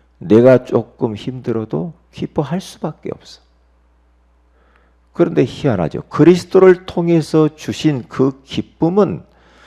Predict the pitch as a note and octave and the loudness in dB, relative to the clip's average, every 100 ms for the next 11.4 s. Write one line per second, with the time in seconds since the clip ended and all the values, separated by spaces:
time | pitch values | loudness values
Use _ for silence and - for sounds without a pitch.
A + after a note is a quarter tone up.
0 | _ _ - C3 C#3 D3+ E3 - C3 - | _ _ -6 -4 0 0 0 2 0 2
1 | - F#2 - - D#3 D#3 C#3+ B2+ - C3 | 0 0 -2 -4 -4 -4 -6 -8 -4 -4
2 | - - - - - F2 F2 - - G1+ | -4 -12 -12 -12 -14 -14 -14 -18 -14 -14
3 | - - - _ _ _ _ _ _ _ | -14 -20 -20 _ _ _ _ _ _ _
4 | _ _ _ _ _ - - - D#3 - | _ _ _ _ _ -20 -18 -12 -12 -14
5 | - G#2 G2+ F#2 _ _ _ _ _ _ | -16 -16 -18 -20 _ _ _ _ _ _
6 | _ - A#2+ A2 _ _ _ _ _ _ | _ -12 -12 -12 _ _ _ _ _ _
7 | _ _ _ _ _ _ _ _ _ - | _ _ _ _ _ _ _ _ _ -8
8 | - G#3 A3+ B3 B3 A#3 - G3 F3 E3+ | 0 2 6 8 8 6 4 6 6 2
9 | E3 - D3 - B2 A#2 - A2 - - | 0 -4 -8 -6 -6 -6 -8 -12 -10 -16
10 | - - - _ _ _ _ _ - F3+ | -18 -20 -20 _ _ _ _ _ -2 -2
11 | F3 D3+ - | 4 4 2